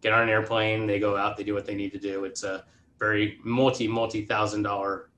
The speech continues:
adventure just to get the document filled out correctly. They do self-assessments where they have the customer fill out the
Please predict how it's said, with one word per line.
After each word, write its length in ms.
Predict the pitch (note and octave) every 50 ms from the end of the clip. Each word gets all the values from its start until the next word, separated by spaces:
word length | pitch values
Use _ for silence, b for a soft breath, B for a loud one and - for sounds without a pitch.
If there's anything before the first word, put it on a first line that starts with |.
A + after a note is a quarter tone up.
| _ _ _ _ _ _ _ C3+
adventure 460 | B2 A2 A2 G#2 G2+ F#2+ - G#2 G2
just 220 | F#2+ A2 G#2+ -
to 60 | -
get 180 | F#2+ G2+ G2+ -
the 80 | - F#2+
document 480 | G#2+ G#2 G2+ - - G2+ G2+ G2+ -
filled 220 | - G#2 F#2+ F#2+ -
out 200 | G#2 - - -
correctly. 500 | - G2+ F#2+ F#2 - - F#2 F#2+ G#2+ - - - _ b b b b b b b _ _ _ _ _ _
They 120 | - A#2+ A#2+
do 140 | A#2 A#2 A2
self-assessments 880 | - E3+ G3+ - - E3 - - A#2+ A2 - F3 - - - - -
where 120 | - A#2 A#2
they 160 | A#2 A2+ A#2
have 260 | A#2 A#2 A#2 A#2 A#2
the 220 | A#2 A2+ G#2+ G#2
customer 480 | - - D#3 E3 - - D#3+ C#3+ B2+ A#2+
fill 240 | A#2 - - A2 G#2+
out 280 | G#2 G#2 G#2 - -
the 300 | - G2+ G2 G2 F#2+ -